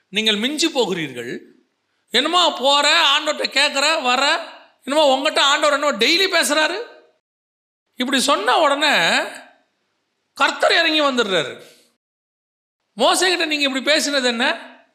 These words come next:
சொல்றாரு. "நான் யாரை செலக்ட் பண்ணேன்னு, மோசே எல்லா கொம்பையும் கொண்டு வந்து வை, நான் பார்த்துக்கிறேன் அதை." அதே மாதிரி தான்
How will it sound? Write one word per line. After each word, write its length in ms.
சொல்றாரு. 480
"நான் 200
யாரை 320
செலக்ட் 320
பண்ணேன்னு, 260
மோசே 340
எல்லா 200
கொம்பையும் 320
கொண்டு 120
வந்து 120
வை, 80
நான் 260
பார்த்துக்கிறேன் 420
அதை." 120
அதே 300
மாதிரி 260
தான் 260